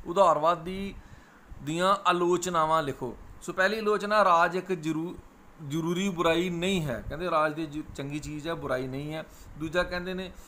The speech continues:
ਅਧਿਕਾਰ ਰਾਜ ਦੀ ਦੇਣ ਹਨ, ਨਾ ਕਿ ਕੁਦਰਤੀ, ਕਿਉਂਕਿ ਪਰੰਪਰਾਵਾਦੀ ਕੁਦਰਤੀ ਕਹਿੰਦੇ ਸੀ।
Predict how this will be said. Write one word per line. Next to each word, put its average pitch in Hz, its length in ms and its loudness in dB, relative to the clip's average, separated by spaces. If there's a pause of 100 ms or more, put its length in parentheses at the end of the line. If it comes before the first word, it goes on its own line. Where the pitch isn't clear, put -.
(420)
ਅਧਿਕਾਰ 170 500 6
ਰਾਜ 160 480 4
ਦੀ 170 180 -6
ਦੇਣ 160 300 -4
ਹਨ, 170 220 0
ਨਾ 151 200 0
ਕਿ 139 140 -6
ਕੁਦਰਤੀ, 127 400 -8
ਕਿਉਂਕਿ 147 340 -6
ਪਰੰਪਰਾਵਾਦੀ 147 640 -4
ਕੁਦਰਤੀ 131 440 -8
ਕਹਿੰਦੇ 113 260 -10
ਸੀ। - 160 -14